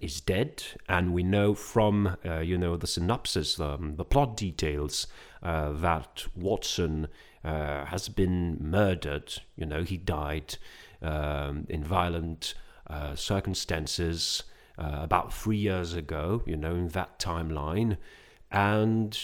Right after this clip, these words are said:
the main suspect is Lupin the Third himself. So that creates, you know, a lot of interesting tension. As for Holmes, our, uh,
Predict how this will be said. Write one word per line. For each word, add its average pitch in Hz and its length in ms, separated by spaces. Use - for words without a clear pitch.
the 101 100
main 117 300
suspect - 640
is 131 400
Lupin 120 400
the 101 80
Third 113 300
himself. - 720
So 110 160
that 160 220
creates, 98 380
you 98 80
know, 87 180
a 82 60
lot 92 240
of 82 260
interesting 85 520
tension. 143 640
As 175 220
for 123 200
Holmes, 110 580
our, 85 640
uh, 76 420